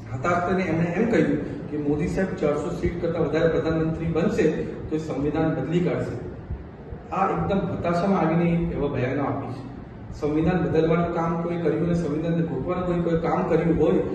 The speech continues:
તો કોંગ્રેસના પાર્ટી અને કોંગ્રેસના નેતાઓએ કર્યું છે. જ્યારે એમના ઇન્દિરા ગાંધી છે, જેમણે ઇમરજન્સી લાદી હતી અને ઇમરજન્સીના હેઠળ દરેક ઓપોઝિશન લીડરોને પણ જેલમાં પૂરી દીધા હતા અને પત્રકારોને પણ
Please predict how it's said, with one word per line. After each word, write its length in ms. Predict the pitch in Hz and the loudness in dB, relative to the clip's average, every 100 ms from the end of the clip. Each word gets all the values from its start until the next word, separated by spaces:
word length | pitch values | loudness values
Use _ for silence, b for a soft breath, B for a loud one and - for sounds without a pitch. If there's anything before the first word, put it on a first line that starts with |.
| - - | -6 -8
તો 60 | - | -8
કોંગ્રેસના 520 | 143 135 147 165 165 | -8 -4 -2 -2 -2
પાર્ટી 360 | 156 165 - 165 | -4 -4 -4 -2
અને 140 | 170 | 0
કોંગ્રેસના 580 | 160 - 131 - - 123 | 0 -2 -4 -4 -4 -4
નેતાઓએ 300 | 113 151 147 - | -2 2 2 2
કર્યું 260 | 117 113 | -2 -4
છે. 80 | 110 - - - - - - | -6 -10 -12 -14 -16 -14 -6
જ્યારે 380 | 151 160 170 - - - - - | 0 2 2 -2 -6 -12 -14 -8
એમના 200 | 147 156 | -4 0
ઇન્દિરા 520 | 160 156 165 247 208 | 0 0 4 6 8
ગાંધી 160 | 208 196 | 8 6
છે, 420 | 190 - - - - - - - - | 4 0 -2 -6 -8 -12 -14 -14 -2
જેમણે 520 | 156 165 190 175 - - - - | 2 4 4 2 -2 -6 -8 -6
ઇમરજન્સી 480 | 143 151 147 160 160 | -2 0 2 2 0
લાદી 320 | 139 131 147 | -2 -2 0
હતી 180 | 165 170 | 0 0
અને 80 | 160 | 0
ઇમરજન્સીના 640 | 143 151 156 160 160 165 | 0 0 2 2 0 2
હેઠળ 460 | 165 - - 208 170 - - - - - - | 2 0 -2 4 4 4 0 -4 -8 -10 -4
દરેક 520 | 139 160 185 - - | 2 4 2 0 -4
ઓપોઝિશન 420 | - 147 147 147 170 | -4 0 0 0 0
લીડરોને 600 | 151 147 151 151 170 175 | 0 4 4 4 2 2
પણ 200 | 180 170 | -2 0
જેલમાં 560 | 160 165 180 180 - | 2 2 2 0 -2
પૂરી 140 | 180 180 | -4 -2
દીધા 260 | 185 185 | -4 -2
હતા 140 | 190 208 | -2 -2
અને 220 | - 185 165 | 0 -2 -2
પત્રકારોને 580 | 165 - 208 220 226 | -2 0 4 6 8
પણ 460 | 226 226 180 - - | 8 8 6 4 -2